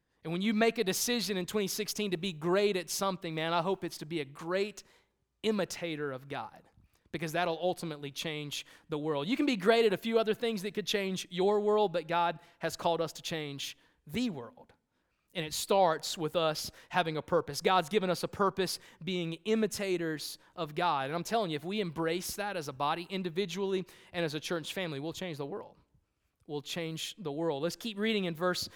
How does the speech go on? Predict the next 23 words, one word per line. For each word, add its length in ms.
nine, 300
uh, 180
verse 300
three. 300
Here's 180
the 100
second 300
thing. 140
Number 160
one, 220
you 60
gotta 180
have 280
a 60
purpose 560
as 180
a 60
church 520
and 140
as 280
an 100
organization. 760
But 180